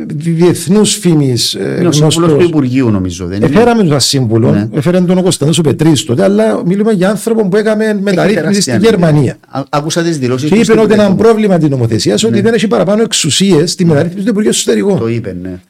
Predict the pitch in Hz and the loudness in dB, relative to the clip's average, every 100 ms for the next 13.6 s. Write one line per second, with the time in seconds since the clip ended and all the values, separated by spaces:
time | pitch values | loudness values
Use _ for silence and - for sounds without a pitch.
0 | _ _ 156 160 - 185 143 208 165 233 | _ _ -4 -4 -4 -2 0 2 2 2
1 | 233 180 143 143 131 120 120 139 143 123 | 2 2 0 0 0 0 2 2 0 0
2 | 139 160 214 190 170 175 190 180 175 - | 0 2 4 4 2 2 2 2 0 -2
3 | - _ _ _ _ _ _ _ _ 143 | -12 _ _ _ _ _ _ _ _ 2
4 | 143 131 127 117 107 104 - _ _ _ | 2 4 4 2 0 -4 -6 _ _ _
5 | _ _ _ _ _ _ _ _ _ _ | _ _ _ _ _ _ _ _ _ _
6 | _ _ _ _ _ _ _ _ _ - | _ _ _ _ _ _ _ _ _ -2
7 | 156 - - 147 - - 127 151 143 123 | -2 -2 -4 -4 -2 0 4 4 4 4
8 | 185 254 196 202 175 147 131 123 127 139 | 4 4 2 2 2 2 2 0 -2 0
9 | 151 139 175 180 143 113 135 120 113 - | 0 2 2 2 0 2 2 2 0 -4
10 | - _ _ _ - - 156 214 185 156 | -10 _ _ _ -8 0 2 4 4 2
11 | 139 208 226 151 120 120 165 208 160 127 | 2 2 2 0 -2 -2 -2 0 0 0
12 | 175 202 156 120 175 - 208 208 196 190 | 0 0 -2 -2 -2 -2 -2 -2 -2 0
13 | 180 180 160 175 104 - | 0 0 2 2 2 -4